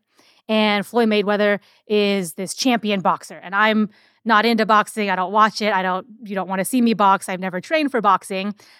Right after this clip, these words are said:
Um, but they were interviewing him and they're asking him what makes him the best. "Why are you at the top of your field? What makes you a champion boxer?" And they were trying to dig in and say, "Is it, like, a secret training routine you have? Is it a special diet,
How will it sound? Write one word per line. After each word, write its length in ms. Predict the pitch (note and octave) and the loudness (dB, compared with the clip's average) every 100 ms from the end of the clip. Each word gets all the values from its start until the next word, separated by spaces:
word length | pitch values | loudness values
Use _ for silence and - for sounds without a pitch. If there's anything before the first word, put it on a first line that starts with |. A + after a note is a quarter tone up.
| _ | _
Um, 280 | G#3 G3+ G3 | 2 4 2
but 160 | F3+ G3 | -2 0
they 160 | A3 | 2
were 260 | A3 G#3+ G#3 C#4+ | 4 2 0 -2
interviewing 460 | F#4 C4 G#3 F3+ | -2 0 -2 -4
him 280 | E3 E3+ F3 | -8 -12 -10
and 100 | G3 | -2
they're 140 | G#3 F#3+ | 0 2
asking 400 | G#3+ A3+ - A3 | 2 0 -2 -8
him 300 | G3 G3 G3+ | -4 -2 -4
what 280 | G3+ G#3+ A#3+ | -2 0 0
makes 300 | G#3 G#3+ - | 0 -4 -4
him 140 | G#3 F#3+ | -8 -6
the 80 | |
best. 460 | D#3 A3 F3+ - - | -2 0 0 -2 -6
"Why 180 | G3+ G#3 | 2 2
are 40 | |
you 120 | G#3 | 2
at 100 | G3+ | -2
the 60 | F#3+ | -6
top 300 | - G#3 G3+ | -2 -2 -2
of 80 | E3+ | -6
your 140 | F#3 | -8
field? 400 | - A#3 G#3 G3+ - - _ | -2 0 2 0 -6 -20 _
What 220 | A#3 A3 | 0 2
makes 260 | G#3 G3+ G#3 | 0 -2 -4
you 140 | F#3+ | -4
a 40 | |
champion 480 | F3+ - F3+ F3+ F3+ | -4 -8 -10 -8 -8
boxer?" 560 | E3+ C#4+ - F3+ - - _ _ _ - | -2 -2 -2 -12 -14 -20 _ _ _ -2
And 380 | A3 G#3 G3 | 0 2 0
they 80 | G3 | -2
were 80 | F#3+ | -4
trying 360 | - E4 D#4+ C#4 | 2 2 4 0
to 100 | A3+ | 0
dig 200 | A3 G#3+ | 0 0
in 120 | G3+ | -2
and 120 | G3 | -4
say, 140 | - F#3+ | -6 -4
"Is 140 | A3+ G3+ | -4 -6
it, 100 | A3 | -8
like, 160 | G3 | -8
a 80 | F#3+ | -8
secret 360 | - B3+ F#3+ - | -4 -6 -6 -12
training 420 | - C#4+ C#4 C4+ | -2 2 4 2
routine 380 | C4+ - C4+ A#3+ | 0 0 0 2
you 100 | A#3 | 0
have? 340 | A#3 A3 G#3+ | 2 2 2
Is 180 | G#3+ F3 | 0 -6
it 80 | F#3 | -8
a 100 | F#3 | -10
special 380 | - G3+ - D#3+ | -8 -8 -8 -6
diet, 560 | A3 A3+ A3+ A3 A3+ | 2 4 4 2 -2